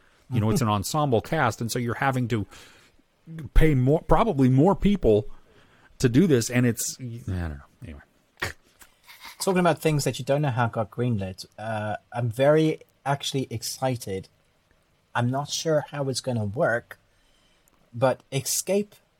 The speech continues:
Speaker 2: the Undertaker interactive episode <laughs> on Netflix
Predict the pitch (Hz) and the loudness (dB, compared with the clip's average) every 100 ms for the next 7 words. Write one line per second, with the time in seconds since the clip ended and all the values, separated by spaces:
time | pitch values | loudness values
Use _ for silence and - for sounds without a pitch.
0 | _ _ _ - 120 127 131 135 127 117 | _ _ _ -8 -6 -2 -2 0 -2 -4
1 | 101 98 98 - _ _ 143 143 - 127 | -8 -8 -16 -18 _ _ -4 -4 -2 -2
2 | 110 - 104 92 - _ _ - - - | -2 -2 -10 -10 -12 _ _ -12 -10 -8
3 | - 95 87 - - - _ _ _ _ | -8 -10 -12 -14 -20 -20 _ _ _ _
4 | 110 107 110 104 - 92 - - | -4 -2 -2 -4 -10 -12 -12 -20